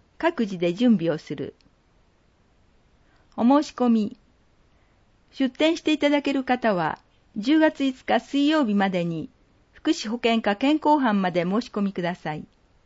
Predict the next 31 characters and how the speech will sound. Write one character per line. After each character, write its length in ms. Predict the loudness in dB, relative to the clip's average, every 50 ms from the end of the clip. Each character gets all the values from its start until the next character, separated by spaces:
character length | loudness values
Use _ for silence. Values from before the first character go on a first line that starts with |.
| _ _ _ _ _ _ _ _ _ _ _ _ _ _ _ _ _ _ _ _ _ -8
出 200 | -4 -4 -4 -2
店 220 | 0 0 0 0
し 40 | 0
て 120 | 0 -2
い 60 | -2 0
た 140 | 0 2
だ 120 | 2 2 0
け 120 | 0 -2
る 100 | -2 -2
方 260 | -2 -2 0 0 0
に 140 | 0 0 0
は、 260 | -2 -4 -4 -6 -8 _ _ _ _ _ _ _ -10
事 160 | -8 -6 -2
前 180 | 4 4 6 6
の 200 | 8 6 6 4
打 80 | 2 0
ち 120 | 2 2
合 80 | 4 4
わ 100 | 2 2
せ 180 | 2 2 2
を 120 | 2 2 0
行 160 | 0 -2 -2
い 220 | -2 -2 -2 -4
ま 160 | -4 -6 -6 -8
す。 140 | -10 _ _ _ _ _ _ _ _ _ _ _ _ _ _ _ _ _ _ _ _ _ _ _ _ _ _ _ _ _ _ _ _ _ _ _ _ -10 -6
お 120 | -6 -4
問 240 | 0 2 2 4 4
い 40 | 4
合 60 | 6
わ 140 | 4 4 2
せ、 340 | 0 -4 -6 -6 -6 -8